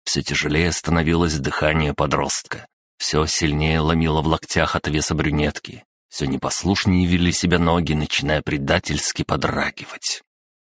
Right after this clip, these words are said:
В конечном итоге юноше пришлось остановиться и поставить Крылову на твердую поверхность. Упершись в колени руками, Василевский шумно пыхтел, выпуская изо рта целые облака пара.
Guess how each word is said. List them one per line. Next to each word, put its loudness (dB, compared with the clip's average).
В -14
конечном 2
итоге 2
юноше 2
пришлось 0
остановиться -2
и -2
поставить 0
Крылову 2
на 2
твердую -2
поверхность. -6
Упершись 0
в -6
колени 4
руками, 2
Василевский -2
шумно 2
пыхтел, -2
выпуская 0
изо 2
рта -2
целые 2
облака -2
пара. -2